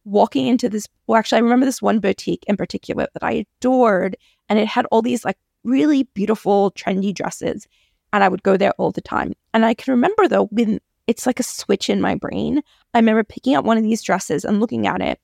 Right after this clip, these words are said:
and, like, the day before, I would have thought it was gorgeous. And now I was like, "This feels like such a waste. Like, I'm tra-, like, this dress is actively keeping me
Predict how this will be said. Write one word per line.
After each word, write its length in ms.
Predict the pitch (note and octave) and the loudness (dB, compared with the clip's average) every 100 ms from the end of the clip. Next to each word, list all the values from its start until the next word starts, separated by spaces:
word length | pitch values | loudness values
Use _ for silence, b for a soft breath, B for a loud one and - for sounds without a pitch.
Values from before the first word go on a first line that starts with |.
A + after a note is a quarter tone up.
| _ _ _ | _ _ _
and, 100 | A#3 | 0
like, 180 | G#3+ G#3 | 2 2
the 80 | G3+ | 0
day 200 | G3+ A#3 | 2 2
before, 360 | G#3 - G3+ G3 | 0 0 2 2
I 80 | |
would 140 | - - | 0 -2
have 100 | G#3+ | -2
thought 120 | - | -4
it 60 | - | -4
was 120 | G3+ | -8
gorgeous. 560 | - - G#3 - - _ _ _ _ _ | -6 -4 -4 -6 -8 _ _ _ _ _
And 120 | G#3 A#3 | 2 2
now 240 | E3 C3+ | 4 2
I 40 | |
was 160 | E3+ A3+ | 0 -2
like, 280 | G#3 G3+ - _ _ _ _ _ _ | 0 -2 -4 _ _ _ _ _ _
"This 420 | F#3+ C4 B3+ - | -2 0 -2 -6
feels 720 | - C4+ B3+ F#3+ F#3 F#3+ - - _ - | -2 2 4 4 2 -2 -8 -20 _ -4
like 160 | G#3 | -4
such 280 | - A#3 - | -2 -2 0
a 60 | A3 | 0
waste. 580 | G3 F3 - - - - _ - | 0 -2 -6 -14 -14 -18 _ 0
Like, 200 | G#3+ G#3 | 0 2
I'm 260 | - A3+ A3 | 2 2 2
tra-, 320 | - - A3+ - | 0 -2 -2 0
like, 180 | - - _ | -4 -6 _
this 240 | C#4 - - | -4 -4 -6
dress 480 | F#3+ E3 C#4+ - - | -2 0 -2 -10 -4
is 160 | B3+ A3 - | -4 -2 -4
actively 520 | G3+ - A3 G#3+ G#3 | -6 -4 -4 -2 -2
keeping 420 | - F3+ - A3+ | -2 -4 -2 0
me 240 | A#3+ C4+ | 0 -2